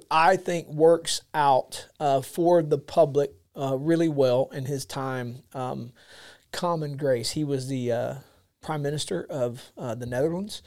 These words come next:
in the eighteen hundreds, late eighteen hundreds. He was also a Dutch Reformed elder, and, and he founded the Free University of Amsterdam. Uh, now, they no longer reflect the worldview they were founded under,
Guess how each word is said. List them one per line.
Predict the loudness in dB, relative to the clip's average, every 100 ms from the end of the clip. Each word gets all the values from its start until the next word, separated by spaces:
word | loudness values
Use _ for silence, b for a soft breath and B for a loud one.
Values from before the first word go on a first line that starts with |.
| B B B B B
in | -8 -6
the | -4 -4
eighteen | -4 -6 -6 -6
hundreds, | -4 -4 0
late | 2
eighteen | 2 0 -6
hundreds. | -8 -6 -4 -4
He | -4
was | 2
also | 2 2 2
a | 0
Dutch | 2 0 -2
Reformed | -10 -8 -10 -10 -6
elder, | -4 -2 -4 -4 b b _
and, | -10 -6 -6 -6 -8 -12
and | -12 -12
he | -8 -8
founded | -4 -4 0 0 -2
the |
Free | -8 -8 -4 -4 -4
University | -6 -2 0 -2 -4 -6
of | -6
Amsterdam. | -6 -8 -6 -6 -4 -8 -10
Uh, | -10 -8
now, | -8
they | -2 -2
no | 0
longer | -4 -4
reflect | -6 -6 -4 -6 -6
the |
worldview | -6 -4 -4 -6 -6
they | -2 -4
were | -2
founded | -4 -2 0 0
under, | 0 -2